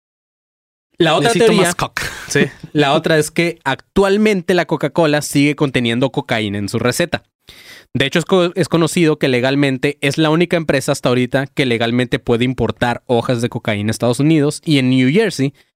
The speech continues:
Speaker 1: tienen una planta descocainizadora. Ah, estas hojas las usan para el jarabe que utilizan. O sea, tal cual la coca no lleva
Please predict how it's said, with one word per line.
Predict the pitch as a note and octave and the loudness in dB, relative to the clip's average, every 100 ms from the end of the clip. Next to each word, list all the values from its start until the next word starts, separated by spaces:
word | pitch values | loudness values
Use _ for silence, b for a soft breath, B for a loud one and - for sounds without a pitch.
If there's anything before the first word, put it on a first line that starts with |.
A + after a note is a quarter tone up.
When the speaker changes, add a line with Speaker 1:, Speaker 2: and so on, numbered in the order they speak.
| _ | _
Speaker 1:
tienen | C#3 B2+ B2+ | -2 0 2
una | B2+ A#2+ | 0 0
planta | A#2 A2 A#2 | -4 -2 -4
descocainizadora. | A#2 - A#2+ - A2+ A#2+ A2+ B2+ C#3 D3+ - _ _ _ _ _ _ _ - - | -4 -6 -8 -4 -4 -2 -2 -2 -2 -4 -8 _ _ _ _ _ _ _ -12 -4
Ah, | B2 A2 G#2+ G2+ b _ _ _ - | -2 -2 -2 -6 b _ _ _ -4
estas | C#3+ E3+ | 0 0
hojas | F3+ F#3 | 0 0
las | E3 C3 | 0 -2
usan | D3 D#3+ E3 | 0 -2 -4
para | - E3+ F3 F3+ - | -2 -2 0 -4 -6
el | D3 C3 | -4 -2
jarabe | C3 A2+ A2+ A#2+ A#2 | -2 -2 0 0 -2
que | - | -2
utilizan. | B2+ C3 D3+ D#3 A#2+ | -2 0 0 0 -2
O | A2+ | -4
sea, | B2+ A2+ | -4 -4
tal | - D#3 | -2 -4
cual | D3+ E3 E3+ | 0 0 0
la | E3+ | -2
coca | D#3+ - | -4 -2
no | D3+ C#3+ | 0 0
lleva | C#3 C#3+ C#3+ D3 | 2 2 2 0